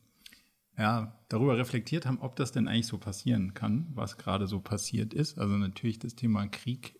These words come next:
ähm, haben wir beim letzten Mal ja so ein bisschen reflektiert, ob man sich das vorstellen kann, ob man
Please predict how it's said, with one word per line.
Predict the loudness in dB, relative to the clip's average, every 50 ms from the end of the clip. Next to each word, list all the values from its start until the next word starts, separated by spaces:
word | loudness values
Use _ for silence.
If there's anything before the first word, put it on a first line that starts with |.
| _ -2
ähm, | 0 2 4 4 4 2 0 -2 -6 -10
haben | -2 0 4 4
wir | 4 6
beim | 6 6 4 4
letzten | 4 2 -2 -2 0 2
Mal | 2 4 4 4 2 2
ja | 2 2 0 0 -2 -4
so | -4 -2
ein | -2 0
bisschen | 0 -2 -2 -2 0
reflektiert, | 0 0 -2 -2 -2 -4 -4 -4 -6 -4 0 0 0 0 0
ob | -2 0
man | 0 0
sich | 2 0 -2 -4
das | -6 -8
vorstellen | -6 -4 -2 0 0 0 -2 -4 -4 -2 -2 -4
kann, | -2 0 2 2 2 2
ob | 0 -2 0 0
man | 0 0 0 -2